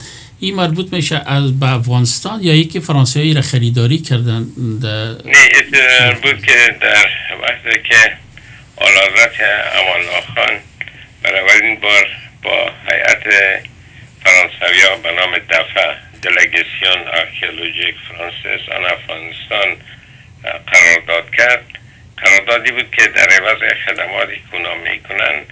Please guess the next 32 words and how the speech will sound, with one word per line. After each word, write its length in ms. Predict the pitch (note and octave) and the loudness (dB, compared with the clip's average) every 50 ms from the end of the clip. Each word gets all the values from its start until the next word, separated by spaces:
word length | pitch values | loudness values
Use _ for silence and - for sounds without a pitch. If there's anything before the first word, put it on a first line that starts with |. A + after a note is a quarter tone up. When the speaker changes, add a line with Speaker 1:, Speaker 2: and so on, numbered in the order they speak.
| - - - - - _ _ _ - | -20 -20 -20 -20 -20 _ _ _ -2
Speaker 2:
باز 180 | G2+ G2 F#2+ - | 0 0 0 2
اگر 640 | - G2 G2 - G2+ G2 F#2+ - - - F#2+ F#2 F#2 - - - - - | 0 0 2 4 4 2 2 2 2 2 2 2 0 -4 -10 -12 -12 -8
از 180 | - F2+ F2 - - - | -4 -4 -4 -4 -2 -2
هر 120 | - - | -2 0
اثر 480 | C#3 C3 B2 - - A#2+ B2+ B2 A2+ G#2+ - - | 0 0 -2 -2 -2 -2 0 0 -2 -4 -6 -8
دو 120 | - D3 | -8 -8
تا 220 | - - A#2+ G2+ | -4 -4 -4 -4
باشه، 420 | F#2 - G#2+ A2+ A#2 - B2 A#2+ A2+ | -2 -2 -2 -2 0 2 0 0 0
یکیش 360 | A2+ A2 - - A2 G#2 - | 0 -4 -4 -4 -6 -6 -6
به 220 | - A#2 - A2 - - - - - - - - - - - - | -8 -8 -8 -10 -12 -12 -18 -20 -20 -20 -20 -20 -20 -20 -10 -4
بچه 340 | - E2+ - - - - A2 | -2 -2 -2 -2 -6 -8 -6
می‌برن، 440 | F#2+ - - - - - - - - - - - _ - - - - - - - - _ _ - - | -4 -6 -6 -6 -8 -8 -8 -10 -12 -16 -20 -20 _ -20 -20 -20 -20 -20 -20 -20 -20 _ _ -6 -4
به 100 | F2+ - - | -4 -2 0
فرانسه 440 | F#2 F2+ F2 E2+ F2 - - C3 B2 | 0 2 2 0 -2 -4 -6 -6 -4
می‌برن 520 | G#2+ F2+ D2+ D2 D2+ D#2 D#2+ F2 G#1+ G#1+ - - - - - - - - - - - - | -2 -2 -2 -2 -2 -4 -2 -4 -6 -8 -12 -20 -20 -20 -20 -20 -20 -20 -20 -20 -12 0
و 80 | - G#2 | 2 2
یکیش 220 | G2 - - - | 2 2 0 -4
بر 220 | F#2+ - - F2 | -2 -2 -2 0
افغانستان 640 | F2 - - - F#2+ F2+ F2+ E2+ - - - B2 A#2 G#2 | -2 -4 -4 -6 -8 -8 -8 -10 -10 -6 -2 -2 -2 -2
می‌مانن. 500 | E2 C#2 G#1+ - - - - - - - - - - - - - - - - | -4 -6 -10 -12 -14 -14 -14 -14 -16 -16 -18 -20 -20 -20 -20 -20 -18 -10 -4
Speaker 1:
بله. 180 | C3 A#2+ A2+ G#2+ | -2 -2 -2 -2
Speaker 2:
باز 140 | G2 A2+ A2+ | -2 -2 0
همین 180 | A2+ C3+ D3 | 0 0 0
قرارداد 600 | C#3+ - C#3+ B2 F#2+ F#2+ F#2+ - A2 G#2+ A2 - | -2 -2 -4 -4 -4 -4 -4 -4 -6 -6 -6 -4
در 180 | G2+ G2 F2+ F#2 | -6 -6 -6 -4
وقت 220 | G#2 G#2+ - - | -8 -8 -6 -6
آن 120 | F#2+ F2+ F2 | -6 -6 -6
حضرت 440 | F2+ F2 E2+ - G#2 G#2 - - G#2 F#2+ - | -6 -8 -8 -10 -12 -12 -10 -10 -10 -10 -6
ظاهر 280 | F2+ F2 E2+ F2 - - - - | -6 -6 -6 -6 -6 -4 -4 -2
شاه 160 | - - - | -2 -4 -4
هم 220 | - G#2+ A#2 A#2+ A#2 | -4 -8 -8 -10 -10
دوباره 600 | G#2 G2 F2+ E2+ F2+ F2+ F2+ F#2+ G#2 A2+ A#2 | -12 -16 -14 -8 -6 -4 -2 -2 -2 -4 -6